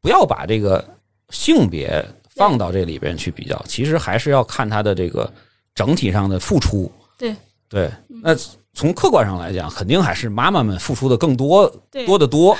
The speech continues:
Speaker 2: <laughs>
Speaker 1: 大部分的爸爸其实还是一种丧偶式的，或者说是诈尸式的教育，
Speaker 2: 哎呀。
Speaker 1: 对吧？就之前的一个，
Speaker 2: 我头一次
Speaker 1: 去年的一个词儿。
Speaker 2: 听到男性这么说。
Speaker 1: 去年的一个词儿，就是说大部分还是就是想起来了，
Speaker 2: 嗯，对。
Speaker 1: 一，一，一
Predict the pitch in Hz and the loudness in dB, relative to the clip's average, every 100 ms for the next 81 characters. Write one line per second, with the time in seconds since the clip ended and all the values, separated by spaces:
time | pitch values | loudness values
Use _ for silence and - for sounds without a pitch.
0 | - - 370 349 - 226 214 269 160 120 | 0 -2 -2 -4 0 0 4 4 4 0
1 | 104 123 117 95 87 104 110 117 - 135 | -2 0 0 -2 -6 -4 -2 -4 -4 0
2 | 165 113 87 95 - - 143 98 80 147 | 0 0 -2 -8 -6 -2 -2 -2 -6 -4
3 | 180 147 110 147 113 139 147 190 - - | -2 -2 -2 -2 -4 -6 -6 -2 -2 -2
4 | 170 170 135 113 113 92 82 120 127 104 | -2 -2 -2 -2 -2 -2 -6 -4 -2 -2
5 | 117 139 135 117 135 127 131 123 220 - | -4 -4 -4 -2 -2 0 2 2 0 -6
6 | 254 151 135 147 269 269 240 220 214 277 | 0 2 2 2 2 2 2 0 0 -2
7 | 359 294 254 226 226 214 214 240 294 - | 0 -2 -2 -2 -6 -4 -4 -6 -6 -2
8 | 170 123 131 127 127 113 101 113 123 120 | 0 2 2 0 -2 -4 -4 -4 -4 -2
9 | 110 127 - - 160 208 143 131 127 135 | 2 2 2 0 0 2 2 2 0 0
10 | 127 123 113 - - 117 120 101 101 92 | 0 0 0 0 0 2 0 0 -2 -4
11 | 233 208 185 160 151 170 160 175 170 160 | -4 -4 -2 0 0 -2 -2 -2 0 -2
12 | 135 | -4